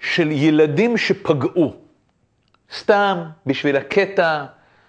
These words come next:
"לא, לא התכוונו, זה היה בשביל הצחוקים", כן, הצחוקים. ואתה שומע סיפורים מאוד קשים. זה יכול להיות קבוצה של ילדים שלעגו יום-יום לילד באוטובוס,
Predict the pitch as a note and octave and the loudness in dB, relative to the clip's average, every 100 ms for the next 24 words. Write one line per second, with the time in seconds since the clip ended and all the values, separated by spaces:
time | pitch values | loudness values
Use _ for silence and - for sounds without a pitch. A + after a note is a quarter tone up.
0 | _ - G#3+ C4+ C4+ A#3 A3+ G#3+ - F#3+ | _ 0 2 4 4 4 2 2 0 2
1 | G3 A#3+ A3+ A3 G#3 F#3+ F3 E3+ D4 E4+ | 2 2 0 0 0 0 0 0 2 4
2 | D#4+ D4+ D4 B3+ D#4 D4 B3+ - - B3+ | 2 2 0 0 2 2 0 -2 0 2
3 | C#4 - G#3 D3 B2 G#2 _ - F#3+ E3 | 2 -2 -2 -2 -6 -10 _ -2 -2 -2
4 | - - A#3 A#3+ F#3+ C#3+ C#3 E3 _ _ | -6 0 0 0 -2 -4 -6 -12 _ _
5 | - - - _ - C#3 - F#3+ B3 - | -20 -20 -20 _ -4 -2 0 0 0 0
6 | G#3 A3 A3 F3+ G3 - G3 A#2+ F#2 G2+ | 0 0 0 -2 -2 -6 -6 -6 -10 -14
7 | _ _ _ _ _ _ - A#2+ E3 F#3 | _ _ _ _ _ _ -4 0 0 2
8 | F3 F3 E3+ - D#3+ C#3+ E3+ D#3 D#3 C#3 | 2 4 2 0 -4 -2 -2 -2 -2 0
9 | C#3+ C#3 B2+ C3 B2+ A#2 - D3 C3 D3 | 0 0 0 -2 -2 -4 -4 -2 0 0
10 | D3 D3+ C3 G#3 F#3+ D#3+ D#3 G3 G3 E3 | 0 -2 0 2 2 2 2 2 2 0
11 | E3 F#3+ E3+ D#3+ D#3+ D#3 C3 C#3 B2+ - | 0 0 2 0 2 0 0 2 2 0
12 | G#2+ A#2 - - | -2 -4 -8 -16